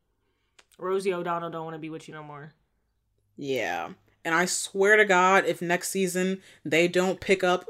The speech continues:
Speaker 2: right where they left off, I'm gonna scream.
Speaker 1: Are they gonna make this Endgame? I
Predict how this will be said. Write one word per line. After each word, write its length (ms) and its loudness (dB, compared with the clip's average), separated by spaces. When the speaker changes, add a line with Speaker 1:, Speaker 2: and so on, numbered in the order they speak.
Speaker 2:
right 680 4
where 200 6
they 180 6
left 300 2
off, 460 0
I'm 180 -6
gonna 160 -4
scream. 480 -8
Speaker 1:
Are 80 0
they 80 0
gonna 140 2
make 160 2
this 160 -8
Endgame? 440 -2
I 220 -8